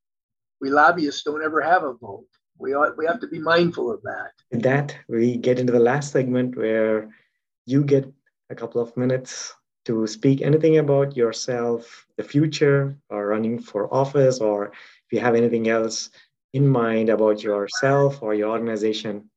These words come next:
Speaker 2: everything goes here.
Speaker 1: Sure, thanks. I'll address the running for office first. Absolutely not. I've, I've done that tour of duty and I'm not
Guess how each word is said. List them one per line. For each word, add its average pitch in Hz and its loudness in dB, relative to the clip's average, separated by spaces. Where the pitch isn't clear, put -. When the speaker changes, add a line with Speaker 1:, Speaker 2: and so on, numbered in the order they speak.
Speaker 2:
everything 104 -2
goes 92 -4
here. - -16
Speaker 1:
Sure, 180 -4
thanks. 185 -8
I'll 175 4
address 202 0
the 160 -6
running 180 -2
for 156 -6
office 156 -2
first. 139 -6
Absolutely 156 -6
not. 135 -4
I've, 160 2
I've 165 -2
done 180 4
that 165 2
tour 165 2
of 139 -4
duty 151 4
and 139 2
I'm 143 0
not 147 2